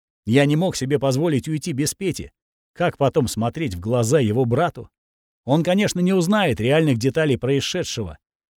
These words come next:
но о них буду помнить я и не прощу себе. Встал посреди коридора и прикрыл глаза. Шестое чувство должно помочь, если вентиляция успела донести радиоактивные частицы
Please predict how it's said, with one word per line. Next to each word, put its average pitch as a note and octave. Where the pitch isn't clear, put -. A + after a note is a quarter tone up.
но A#2
о E3
них F3
буду C3
помнить C3+
я C3+
и D2+
не B2
прощу B2
себе. A2
Встал G3+
посреди A2+
коридора C3+
и F2
прикрыл A#2+
глаза. A#2+
Шестое D3
чувство C3
должно C3
помочь, C#3+
если G2+
вентиляция A#2+
успела B2
донести A#2+
радиоактивные A#2+
частицы -